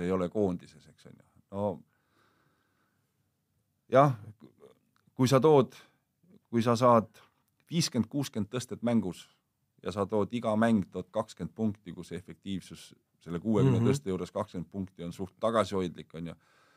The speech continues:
Speaker 1: Kui on selline võistkond, kus sulle antakse või treener käseb anda või, või ongi nii, et, et, et
Speaker 2: Polegi
Speaker 1: sa saad,
Speaker 2: mujal anda.
Speaker 1: et sa saad kuuskümmend tõstet,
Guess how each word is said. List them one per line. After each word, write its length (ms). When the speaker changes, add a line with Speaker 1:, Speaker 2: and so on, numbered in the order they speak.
Speaker 1:
Kui 100
on 60
selline 240
võistkond, 440
kus 120
sulle 200
antakse 440
või 100
treener 380
käseb 340
anda 300
või, 320
või 160
ongi 300
nii, 180
et, 200
et, 200
et 460
Speaker 2:
Polegi 200
Speaker 1:
sa 60
saad, 80
Speaker 2:
mujal 160
anda. 260
Speaker 1:
et 100
sa 100
saad 180
kuuskümmend 440
tõstet, 380